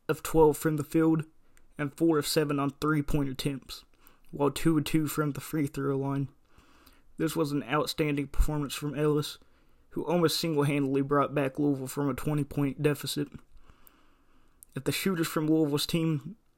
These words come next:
the so-called shooters Matt Cross and Noah Locke, shot better than one of fourteen from three, we would have had a better chance to win this game, and I think we,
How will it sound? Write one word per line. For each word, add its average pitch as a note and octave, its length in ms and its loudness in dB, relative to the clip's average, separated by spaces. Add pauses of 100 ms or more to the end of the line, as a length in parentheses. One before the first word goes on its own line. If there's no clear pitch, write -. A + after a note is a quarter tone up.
(120)
the D3 120 -4
so-called D3+ 420 2
shooters D3 320 -4
Matt D#3 300 0
Cross D3+ 340 0
and D#3 160 -2
Noah D#3 240 4
Locke, D#3 420 4 (540)
shot D3+ 340 2
better D#3 200 6
than C#3 240 2
one C#3+ 160 4
of B2 80 -2
fourteen D#3 680 0
from C#3+ 220 -4
three, D#3+ 460 -2 (1000)
we D3+ 120 2
would D3 140 6
have C#3+ 100 4
had C#3+ 100 2
a - 20 0
better C#3+ 240 2
chance C#3+ 300 -4
to D3+ 80 -6
win C#3 160 0
this C3 140 -4
game, C#3+ 240 2
and C3+ 80 0
I B2+ 40 0
think D#3 300 -4
we, C#3 60 0